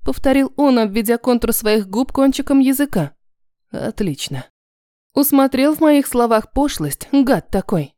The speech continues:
Эмин Наильевич обернул бёдра полотенцем и спустил свои мокрые трусы вниз.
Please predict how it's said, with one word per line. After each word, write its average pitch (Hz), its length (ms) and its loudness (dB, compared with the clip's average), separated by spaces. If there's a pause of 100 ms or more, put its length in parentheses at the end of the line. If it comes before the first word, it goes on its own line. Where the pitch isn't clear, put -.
(420)
Эмин 240 360 2
Наильевич 208 640 -2
обернул 220 380 0
бёдра 214 320 -2
полотенцем 185 720 -2
и 277 100 -2
спустил 262 440 -4
свои 220 260 0
мокрые 233 320 2
трусы 247 400 0
вниз. 233 420 0